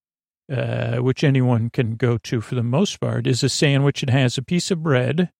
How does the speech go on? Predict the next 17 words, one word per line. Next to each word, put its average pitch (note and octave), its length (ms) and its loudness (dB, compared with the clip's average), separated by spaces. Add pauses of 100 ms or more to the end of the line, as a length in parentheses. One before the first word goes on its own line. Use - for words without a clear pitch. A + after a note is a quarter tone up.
(520)
then D3 180 2
usually, C#3+ 720 4
uh, D#3 100 -2 (240)
like, B2+ 300 2
uh, C3+ 60 2
m-, D3+ 560 -2
now E3 100 4
you C3+ 160 0
could D3 100 -2
have C3 200 4
a A#2+ 40 -2
condiment B2+ 560 0
on B2+ 140 2
your C#3+ 100 0
bread. C3 560 -4
Bread's C#3 360 2
normally C3+ 420 2